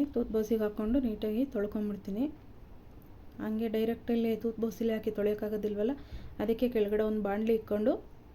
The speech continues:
ಹಂಗೆ ಹಾಕ್ಬಿಟ್ಟು ಇವಾಗೆಲ್ಲ ತೊಳಿತೀನಿ. ತೊಳ್ದಾದ್ಮೇಲೆ ನೋಡ್ದೆ ನಾನು, ಅದು ದಪ್ಪ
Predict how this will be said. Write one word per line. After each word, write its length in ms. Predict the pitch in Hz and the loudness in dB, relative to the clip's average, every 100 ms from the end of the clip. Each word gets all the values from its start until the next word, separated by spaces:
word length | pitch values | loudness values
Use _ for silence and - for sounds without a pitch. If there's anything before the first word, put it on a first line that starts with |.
| - - - - - - - - - - - - - - - | -18 -16 -16 -16 -18 -18 -18 -18 -18 -18 -18 -16 -16 -14 -6
ಹಂಗೆ 180 | 214 214 | -2 0
ಹಾಕ್ಬಿಟ್ಟು 400 | 208 - 214 - 247 | 0 -2 -2 2 4
ಇವಾಗೆಲ್ಲ 320 | 208 196 202 220 | 4 2 0 2
ತೊಳಿತೀನಿ. 480 | 202 208 208 196 233 302 - - - - - - 214 | 2 2 2 0 0 -2 -8 -18 -18 -18 -18 -2 6
ತೊಳ್ದಾದ್ಮೇಲೆ 800 | 214 233 233 208 226 254 262 254 233 | 8 8 6 6 8 8 10 8 6
ನೋಡ್ದೆ 260 | 226 220 220 | 4 0 0
ನಾನು, 160 | 220 214 | 0 0
ಅದು 140 | 208 247 226 196 | 2 4 6 6
ದಪ್ಪ 200 | 196 - | 4 4